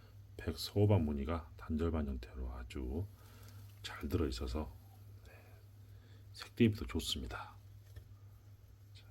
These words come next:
뿌리 건강하고 또 이 양자마 잘 달려가고 있습니다.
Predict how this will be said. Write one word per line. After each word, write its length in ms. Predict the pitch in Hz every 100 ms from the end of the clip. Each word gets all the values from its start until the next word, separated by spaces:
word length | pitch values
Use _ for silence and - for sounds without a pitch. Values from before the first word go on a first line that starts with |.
| - - - - - - - - - - -
뿌리 180 | 113
건강하고 920 | 104 80 80 76 69 - 64 71 101 104 - - - - - - -
또 220 | - 67
이 180 | 62 64 - - -
양자마 640 | 69 69 69 - 69 69 -
잘 200 | - 69
달려가고 500 | - 71 67 65 64
있습니다. 600 | 60 - 67 64 62 73